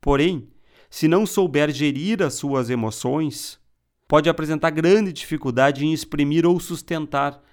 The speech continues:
as suas posições frente a um público. No fundo, para um líder,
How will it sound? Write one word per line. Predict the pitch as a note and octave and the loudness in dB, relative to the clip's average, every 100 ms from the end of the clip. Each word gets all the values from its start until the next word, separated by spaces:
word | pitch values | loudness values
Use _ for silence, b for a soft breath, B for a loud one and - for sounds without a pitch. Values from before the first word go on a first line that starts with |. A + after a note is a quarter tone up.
| b | b
as | - D3 | -4 -2
suas | - C#3 C3 C3+ - _ _ _ | -4 -4 -4 -6 -12 _ _ _
posições | C#3 C3+ C#3+ - B2 B2+ | -2 0 -2 -4 -4 -4
frente | - C#3 B2 B2 B2+ | -6 -4 -4 -4 -6
a | |
um | C#3 | -8
público. | - - A2+ - _ _ _ _ _ | -10 -14 -16 -18 _ _ _ _ _
No | D#3 | 0
fundo, | D#3 E3+ G3+ E3+ G#2 - b b - | 0 -2 -2 -2 -4 -8 b b 2
para | C#3 C#3+ | 4 6
um | B2 | 2
líder, | A#2+ D3+ G#2+ F#2+ | 0 -2 -2 -8